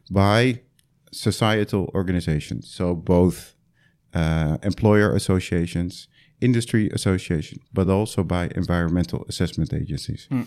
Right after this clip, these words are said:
Speaker 1: So I think that's the first thing to really understand. It wasn't as if this agreement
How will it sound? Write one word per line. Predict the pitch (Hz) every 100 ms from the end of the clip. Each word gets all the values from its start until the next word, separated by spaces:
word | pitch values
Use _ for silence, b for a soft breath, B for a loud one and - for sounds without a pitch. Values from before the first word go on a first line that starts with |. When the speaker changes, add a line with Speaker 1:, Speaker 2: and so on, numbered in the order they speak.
| B B B -
Speaker 1:
So | -
I | 120
think | 165 175
that's | 185 185
the | 151
first | - - 196 196 -
thing | 170
to | 170 151
really | 147 147 139
understand. | 131 120 - 120 104 B B B
It | - 107
wasn't | 110 135 135
as | 127 113
if | 123
this | 120 113
agreement | 110 104 123 107 92 -